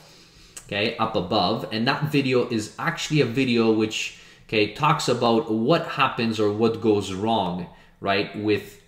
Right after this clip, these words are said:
QuickTime, because a lot of people have struggled, me as well, on connecting to QuickTime. And that's one of the reasons why I don't like using QuickTime. It's not as reliable for whatever reason. And it, for, for some reason on my iMac,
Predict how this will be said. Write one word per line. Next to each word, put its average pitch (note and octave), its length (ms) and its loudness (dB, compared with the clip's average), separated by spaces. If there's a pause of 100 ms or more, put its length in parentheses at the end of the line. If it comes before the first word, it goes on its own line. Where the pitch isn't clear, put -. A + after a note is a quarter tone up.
(220)
QuickTime, A2 520 -2
because G2+ 240 -4
a G2+ 60 2
lot B2 320 2
of - 100 -4
people A2+ 280 -4
have G2+ 160 -10
struggled, G2+ 580 -4
me A#2 540 -4
as F#2 180 -6
well, A2 540 -2 (520)
on A2 220 -4
connecting A#2+ 580 -4
to - 140 -6
QuickTime. E2+ 600 -6
And A2 120 -6
that's A2+ 200 0
one C3 200 0
of C3 120 0
the A#2+ 80 0
reasons G#2+ 680 -4
why G#2 560 2
I G#2 120 -4
don't A2+ 300 -2
like B2+ 320 0
using G#2+ 300 -2
QuickTime. F#2+ 560 -6 (380)
It's A2 160 -4
not F#3+ 120 2
as C3 200 4
reliable A#2 560 2
for G#2 180 -2
whatever G2+ 320 0
reason. G2 420 -6
And A2 120 -4
it, - 280 -6
for, A#2 380 -4
for - 220 -4
some F3 320 2
reason A#2 300 0
on A#2+ 140 -4
my A2 200 -2
iMac, A#2 560 -4